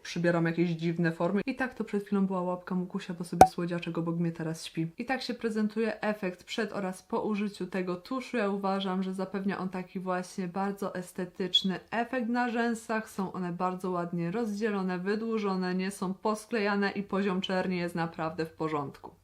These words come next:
Myślę, że te sztuczne rzęsy, które trzymam teraz w ręce, dodadzą temu makijażowi jeszcze większego charakteru. Mają być one ultra lekkie, wygodne i są one wielokrotnego użytku. Mamy do nich dołączony oczywiście klej i są one na takim cienkim pasku.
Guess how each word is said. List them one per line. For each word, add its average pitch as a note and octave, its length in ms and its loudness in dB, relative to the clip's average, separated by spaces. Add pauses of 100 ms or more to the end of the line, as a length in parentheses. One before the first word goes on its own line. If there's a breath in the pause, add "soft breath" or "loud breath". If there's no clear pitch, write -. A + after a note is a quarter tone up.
Myślę, C4+ 260 4
że C4 100 4
te C4 120 4
sztuczne C#4 360 2
rzęsy, A3+ 300 4
które G#3+ 220 2
trzymam A#3 320 2
teraz A3 260 2
w G3+ 80 0
ręce, A3 340 6
dodadzą A3 400 4
temu A3 160 6
makijażowi G#3+ 720 6
jeszcze B3 300 6
większego A#3 440 6
charakteru. G#3 760 6
Mają A#3+ 220 8
być A#3 140 6
one G#3+ 200 6
ultra C4+ 340 4
lekkie, B3+ 360 4
wygodne G#3+ 460 6
i A#3 40 6
są A#3 220 4
one A#3 160 6
wielokrotnego A3 640 6
użytku. G#3+ 380 2
Mamy A3 200 8
do G#3 140 8
nich G#3 180 8
dołączony G3+ 560 6
oczywiście F#3+ 600 2
klej C#4 400 6
i G3+ 40 2
są B3+ 320 4
one A3+ 200 6
na F#3+ 120 4
takim F#3 300 2
cienkim A3 440 4
pasku. - 540 0